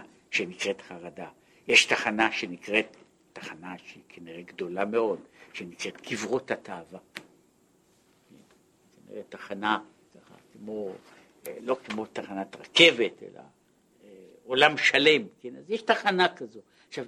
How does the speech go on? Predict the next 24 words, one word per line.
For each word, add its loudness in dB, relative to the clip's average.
אלה 4
הם 0
תחנות -8
בתוך -18
מסע, -12
ו-, -12
ו-, -16
וישראל -12
צריכים -20
לעבור -18
בתוך, -20
בתוך -20
הדברים -20
הללו, -20
והם -10
קובעים -20
נקודות. -16
מתקע, -20
חשמונאיות, -20
וטח, -20
אור -20
הגידגד, -20
איי -4
העברים, -16